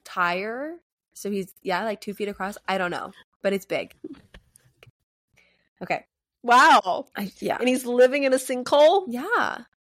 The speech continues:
Speaker 1: Slay.
Speaker 2: Whoa.
Speaker 1: Mm-hmm. He's gonna be on a new
Speaker 2: He's
Speaker 1: H G T V
Speaker 2: hiding.
Speaker 1: episode.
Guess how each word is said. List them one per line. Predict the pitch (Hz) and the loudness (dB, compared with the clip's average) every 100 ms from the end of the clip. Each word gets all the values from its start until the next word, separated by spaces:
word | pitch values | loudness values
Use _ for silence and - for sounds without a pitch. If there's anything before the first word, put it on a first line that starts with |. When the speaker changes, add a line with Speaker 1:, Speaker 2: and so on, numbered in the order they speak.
| - | -18
Speaker 1:
Slay. | - 226 202 175 | -8 -2 -2 -2
Speaker 2:
Whoa. | 269 277 269 262 247 226 208 214 208 180 | 0 2 2 4 4 2 2 2 2 0
Speaker 1:
Mm-hmm. | 185 214 - - _ _ | -4 -10 -18 -20 _ _
He's | 220 | -8
gonna | 233 220 | -4 0
be | 220 | 0
on | 214 | 0
a | |
new | 196 - | -2 -2
Speaker 2:
He's | 180 - | -4 0
Speaker 1:
H | 233 226 | 0 2
G | |
T | 233 | 0
V | 196 | -2
Speaker 2:
hiding. | 175 | -2
Speaker 1:
episode. | 147 - - - | -2 -4 -10 -10